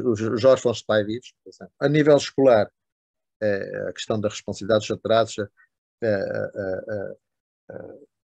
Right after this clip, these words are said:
a, a, a, a dificuldade de preparação dos próprios professores para poderem lidar com alunos com dificuldades acrescidas, eh, os próprios professores com o modelo de identificação, vamos lá ver a questão do tabaco, a questão da cannabis.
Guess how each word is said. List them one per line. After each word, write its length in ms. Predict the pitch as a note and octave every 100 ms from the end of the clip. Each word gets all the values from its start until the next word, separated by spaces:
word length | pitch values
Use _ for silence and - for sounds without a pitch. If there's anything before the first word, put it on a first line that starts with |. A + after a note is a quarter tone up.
| _ A2+
a, 40 |
a, 840 | C#3 - C3+ C3 C3 B2+ A#2 B2+
a, 20 |
a 40 | B2
dificuldade 760 | C3 - D#3 D3+ C#3+ D#3 D3
de 60 | -
preparação 540 | B2 - C3 B2 C3+
dos 160 | C#3 A2+
próprios 480 | - D3 C#3 A#2+ A2 -
professores 560 | A#2 - C3+ C3 B2
para 220 | - A2+
poderem 480 | A2 A2+ A#2 A2+ G#2+
lidar 380 | A2 A2 A#2 G#2 -
com 120 | A2
alunos 300 | A2 A#2 G#2+
com 140 | - G#2
dificuldades 680 | - G#2+ - G#2+ G2 F#2+ G2+
acrescidas, 600 | - - A#2+ B2 A#2 - _ _ _ _ _
eh, 420 | G#2+ G2 F#2+ G2 - _ _ _ _ _ _
os 120 | G#2+
próprios 380 | - D#3 D3+ A2+
professores 520 | - A#2+ - C#3+ C3
com 120 | - B2
o 40 |
modelo 280 | A#2+ A#2+ B2
de 60 | A2+
identificação, 800 | A#2 A#2 - A#2 A#2 A2+ B2+ A2+
vamos 180 | A2+ G#2+
lá 100 | A2
ver 120 | A2
a 40 |
questão 240 | G#2 - G#2+
do 120 | G#2+
tabaco, 400 | A2 G#2+ A2 G#2+
a 40 |
questão 240 | - - G2
da 100 | G2
cannabis. 500 | A2+ A2 G#2 G2+